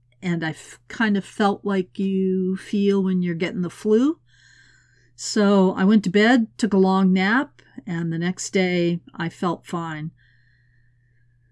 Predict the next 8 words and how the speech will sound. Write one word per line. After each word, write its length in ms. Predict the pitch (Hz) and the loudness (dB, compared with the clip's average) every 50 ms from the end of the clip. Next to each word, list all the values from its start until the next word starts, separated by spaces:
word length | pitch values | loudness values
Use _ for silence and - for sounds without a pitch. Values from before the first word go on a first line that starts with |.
| _ _ _ _ _ _ _ | _ _ _ _ _ _ _
Other 280 | - 202 190 202 202 196 | 2 4 6 6 6 6
than 260 | 185 180 185 175 175 | 6 4 4 4 4
now 500 | 175 175 180 190 190 190 185 190 190 180 180 | 4 2 2 4 4 4 4 2 2 0 -4
the 320 | - 196 202 196 160 170 202 | 0 4 6 6 8 8 6
<laughs> 0 | |
injection 800 | 180 170 147 - 196 202 196 - - - 190 180 175 170 - - | 6 6 4 4 4 4 4 0 0 2 2 2 2 0 -4 -8
site 440 | - - - - - 196 175 175 175 - | -12 -12 -6 -2 0 2 2 2 0 0
area 500 | - 185 185 190 185 175 175 170 170 143 | 0 0 2 2 2 2 2 0 -4 -6